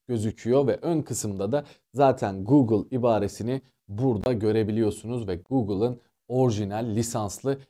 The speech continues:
bir ürünü diyebilirim. Android Box'lara baktığımızda birçok model, birçok marka var ama Homotix kendini bu konuda bayağı sınıf atlatmış bir marka.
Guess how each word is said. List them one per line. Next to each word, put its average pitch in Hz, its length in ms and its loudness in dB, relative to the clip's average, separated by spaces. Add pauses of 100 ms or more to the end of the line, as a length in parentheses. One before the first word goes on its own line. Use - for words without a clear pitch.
(140)
bir 127 280 -2
ürünü 120 360 2
diyebilirim. 113 520 4
Android 139 540 4
Box'lara 143 520 2
baktığımızda 135 1000 4
birçok 123 380 -2
model, 113 460 0
birçok 127 380 2
marka 113 440 2
var 117 260 4
ama 117 260 -2
Homotix 139 580 0
kendini 120 540 0
bu 143 80 0
konuda 135 440 0 (280)
bayağı 135 380 6
sınıf 143 360 0
atlatmış 107 600 -4
bir 131 60 0
marka. 120 580 2